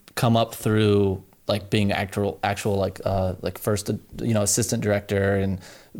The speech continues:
basically the A D team, which I don't do any of that, like, managing the set. And,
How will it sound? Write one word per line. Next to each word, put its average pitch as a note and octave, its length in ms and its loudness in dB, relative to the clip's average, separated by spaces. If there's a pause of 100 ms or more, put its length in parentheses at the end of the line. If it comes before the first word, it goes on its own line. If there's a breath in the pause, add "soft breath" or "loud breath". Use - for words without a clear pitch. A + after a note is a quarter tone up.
(140)
basically D#3 360 4
the B2 80 0
A A#2+ 140 4
D A2 280 2
team, G2 320 -2
which F#2+ 140 0
I G#2+ 180 4
don't G2+ 260 0
do F#2+ 160 0
any G2 220 2
of - 80 -2
that, E2+ 200 -2
like, F#2 140 -4
managing G2 720 0
the F#2 100 -8
set. F#2+ 360 0
And, F#2 320 -4